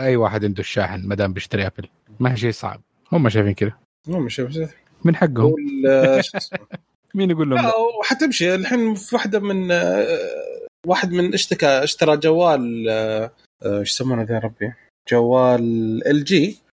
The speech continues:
Speaker 2: وارسلوا له الجهاز بدون شاحن. قال: "ليش؟" قال: "والله احنا حاليا في الفترة ذي، ف-،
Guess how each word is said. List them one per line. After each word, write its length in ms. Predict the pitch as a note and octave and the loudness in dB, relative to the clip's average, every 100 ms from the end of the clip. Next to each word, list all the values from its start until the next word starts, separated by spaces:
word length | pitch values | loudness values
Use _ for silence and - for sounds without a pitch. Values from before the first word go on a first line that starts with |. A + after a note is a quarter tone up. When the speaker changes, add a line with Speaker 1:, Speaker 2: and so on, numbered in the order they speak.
| _ C3 | _ -4
Speaker 2:
وارسلوا 720 | C3 C3 C3 C#3 - E3 E3+ | 2 4 4 2 2 2 4
له 100 | C#3+ | 2
الجهاز 520 | B2+ C3+ C#3 F3 D#3 | 0 0 2 2 2
بدون 680 | C3 C#3 C#3 A#2+ A#2 A#2 A2+ | -2 0 2 2 0 0 -2
شاحن. 460 | - A2+ - A#2 | 0 0 0 -6
قال: 320 | A2+ C#3 C#3+ D3 | 0 2 4 2
"ليش؟" 160 | E3+ | 2
قال: 120 | D3+ | 2
"والله 200 | D3+ C#3+ | 2 2
احنا 400 | C3+ C3+ B2 A#2+ | 0 0 0 0
حاليا 340 | A#2+ C3+ C3+ A2+ | -2 -2 0 -2
في 100 | C#3 | -4
الفترة 340 | B2+ C#3+ B2 | -6 -4 -4
ذي، 380 | A#2+ D#3+ E3 C#3+ | -2 -2 -2 -4
ف-، 120 | - | -6